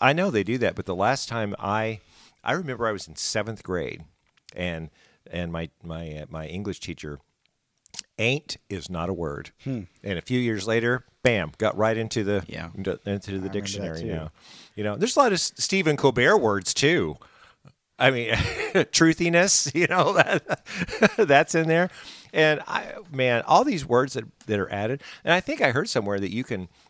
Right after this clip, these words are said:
Speaker 1: actually make up a word and have a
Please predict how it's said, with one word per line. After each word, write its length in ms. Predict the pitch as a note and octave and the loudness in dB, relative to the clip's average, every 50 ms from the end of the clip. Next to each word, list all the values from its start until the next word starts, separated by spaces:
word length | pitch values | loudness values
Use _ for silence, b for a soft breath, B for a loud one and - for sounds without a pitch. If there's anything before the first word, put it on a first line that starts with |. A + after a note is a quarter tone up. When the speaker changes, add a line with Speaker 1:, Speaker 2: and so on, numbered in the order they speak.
| b b b - | b b b -2
Speaker 1:
actually 640 | C3 C#3+ E3+ - - - C3 A#2+ A2+ A2 G#2 G2 G2 G#2 - _ _ _ _ _ _ _ _ _ _ _ _ _ _ _ _ - | 0 0 0 -2 -6 -6 -4 -2 -2 -2 -2 -4 -8 -14 -20 _ _ _ _ _ _ _ _ _ _ _ _ _ _ _ _ -12
make 320 | G#2+ F#2+ G#2+ C3+ - - | -8 -6 -6 -6 -2 0
up 180 | C3 - - - | -2 0 0 -2
a 60 | C3 | -2
word 460 | G#2+ F#2+ G2 G2 G2 G2 G2 G2 F2+ | -2 0 0 0 0 0 0 -2 -4
and 160 | - - F2+ F2+ | -6 -8 -8 -8
have 220 | F#2+ G#2+ A2 G2 | -8 -6 -4 -4
a 240 | G2 F#2 F2+ F2+ | -2 -2 -4 -6